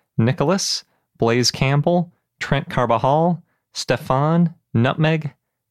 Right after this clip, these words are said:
Taya, and Glenn Liddell. Thank you all so much for your support.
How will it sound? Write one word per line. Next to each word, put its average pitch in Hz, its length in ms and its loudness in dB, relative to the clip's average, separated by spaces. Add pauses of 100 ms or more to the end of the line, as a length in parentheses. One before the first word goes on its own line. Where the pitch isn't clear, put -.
Taya, 170 420 0 (300)
and 104 260 0
Glenn 131 320 2
Liddell. 98 480 0 (540)
Thank 147 260 -2
you 139 100 2
all 117 160 2
so 123 360 -2
much 117 260 0
for 104 180 -2
your 95 120 2
support. - 560 -2